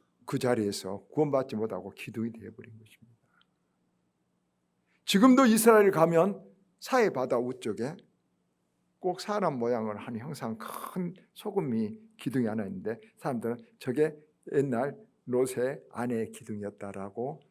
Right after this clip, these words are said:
가이드들이 말해줍니다. "뒤를 돌아다보지 말라." 이 말은 잘못된 과거를 버려라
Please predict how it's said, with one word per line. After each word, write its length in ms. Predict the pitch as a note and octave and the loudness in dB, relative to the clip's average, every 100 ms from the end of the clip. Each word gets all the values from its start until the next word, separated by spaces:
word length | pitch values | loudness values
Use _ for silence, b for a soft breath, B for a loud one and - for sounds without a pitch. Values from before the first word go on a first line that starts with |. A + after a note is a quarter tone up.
| _ _ _ | _ _ _
가이드들이 680 | C3+ B2+ G2+ F#2+ F2+ F2+ F2 | 2 2 0 -6 -12 -12 -12
말해줍니다. 640 | F2+ F#2+ F2 F#2+ F#2 - _ _ _ _ _ _ _ _ _ _ _ _ _ _ _ _ _ _ _ _ _ _ _ _ _ _ _ _ _ _ _ _ - | -12 -12 -14 -16 -18 -20 _ _ _ _ _ _ _ _ _ _ _ _ _ _ _ _ _ _ _ _ _ _ _ _ _ _ _ _ _ _ _ _ 10
"뒤를 340 | C#4+ F4 D#4+ | 12 12 12
돌아다보지 580 | C#4+ C#4+ C#4+ B3 B3+ A#3 | 12 12 12 12 12 8
말라." 500 | G#3 G3 F#3+ F3+ E3 | 8 8 8 6 6
이 300 | G#3 A#3+ C#4+ | 10 10 10
말은 840 | A3+ D#3+ D3+ D#3 F3 F#3+ G#2+ - - _ _ b b | 10 10 12 10 8 4 2 -6 -16 _ _ b b
잘못된 800 | - B3+ D#4+ E4+ F4 E4+ E4 D#4+ | 6 12 12 12 12 12 8 6
과거를 420 | A#3+ A#3 A3+ C#4 | 6 6 6 4
버려라 580 | F#3 C#3+ D3 C#3+ F3+ - | 2 2 2 2 -2 -4